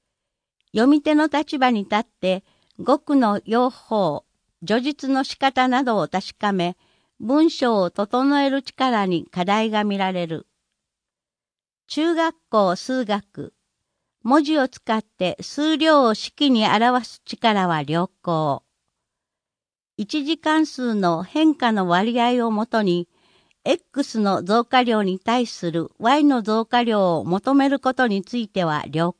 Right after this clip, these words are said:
好。事柄が常に成り立つとは限らないことを説明する場面において、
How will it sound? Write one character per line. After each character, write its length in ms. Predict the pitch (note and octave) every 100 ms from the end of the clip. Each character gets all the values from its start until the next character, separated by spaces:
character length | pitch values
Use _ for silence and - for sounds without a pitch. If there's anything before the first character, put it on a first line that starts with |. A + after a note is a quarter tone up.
| -
好。 420 | D#3+ D3+ D3 - _ _ _ _ _ _ _ _ _ _ _ _ _
事 300 | A#3 A#3+ D4
柄 300 | D4+ D4+ C#4
が 200 | B3 - -
常 320 | - C#4 D4+
に 160 | C#4 G#3+
成 160 | F3+ A3
り 120 | B3
立 220 | C4 -
つ 40 | -
と 160 | C#4
は 120 | D4+ G#3
限 340 | - F#3+ A#3+
ら 180 | B3 B3+
な 200 | B3 A#3+
い 80 | F#3
こ 180 | -
と 240 | F#3+ F#3+ E3+
を 140 | E3+ - _
説 340 | _ G#3 G#3 C4
明 180 | C#4 C#4+
す 160 | -
る 140 | C4 B3+
場 160 | B3
面 220 | C#4 C4
に 140 | G#3 F#3
お 120 | F#3
い 60 | F3+
て、 340 | - E3 E3